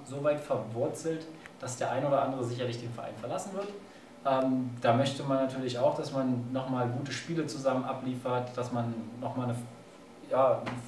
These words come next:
freudigen Abgang hier in, in der Kabine hat oder eine schöne letzte Heimreise, wo wir dann auch nochmal sagen, Mensch, trotz der ganzen Belastung, die wir hatten,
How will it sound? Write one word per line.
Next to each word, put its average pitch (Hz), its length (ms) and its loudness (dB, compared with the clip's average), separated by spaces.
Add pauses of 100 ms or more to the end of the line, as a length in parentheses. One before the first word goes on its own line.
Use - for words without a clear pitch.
(120)
freudigen 143 480 6
Abgang 131 400 6
hier 127 220 6
in, 123 260 0
in 131 60 -2
der 123 100 2
Kabine 139 400 2
hat 139 140 6
oder 127 100 2
eine 120 100 0
schöne 131 260 2
letzte 123 320 2
Heimreise, 139 580 6 (420)
wo 127 100 -6
wir 123 120 4
dann 120 160 4
auch - 180 2
nochmal 127 260 2
sagen, 127 280 2
Mensch, 127 260 0 (280)
trotz - 240 4
der 120 100 4
ganzen 123 280 4
Belastung, 120 440 0
die 117 120 -2
wir 120 140 2
hatten, 131 260 -2